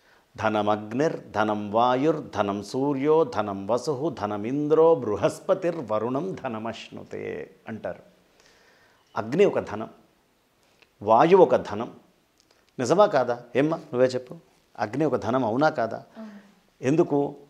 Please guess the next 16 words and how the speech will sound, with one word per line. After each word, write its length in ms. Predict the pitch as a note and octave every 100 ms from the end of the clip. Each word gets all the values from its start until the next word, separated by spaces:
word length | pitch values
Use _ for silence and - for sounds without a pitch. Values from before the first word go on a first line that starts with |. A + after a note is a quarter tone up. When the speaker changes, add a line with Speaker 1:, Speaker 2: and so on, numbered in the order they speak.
| _ -
Speaker 1:
అంటే, 480 | G2+ G2 A#2+ F#3 - -
ఒక్క 260 | - -
డిగ్రీ 460 | D3 C3+ C#3 G3+ A3+
టెంపరేచర్ 680 | F3 D#3 D#3+ F3 F3 F3
శరీరంలో 500 | D3 D3 D#3+ D#3+ D3+
మారిందనుకో, 760 | C#3 C3+ D3 B2+ A2+ - G#2+ A2+ - _ _ _ _ _ _ _ G2+
దేనికి 340 | A2 C#3+ D3
పనికిరాం. 380 | A#2 G#2 - G2 _ _ -
ఇప్పుడు 160 | A2+ A2+
కోవిడ్ 320 | A#2+ B2+ C3
వచ్చి 140 | A#2+ C3+
అందరికీ 280 | A2 A#2 A2+
తెలుస్తూనే 480 | G#2 G#2+ - A2+
ఉంది. 240 | F#2+ F#2 F#2 _ _ _ _ _ _ -
ధనం 360 | G#2 A#2+ G3 F#3+
వాయుర్, 500 | A#2 G#2 D#3+ F#3+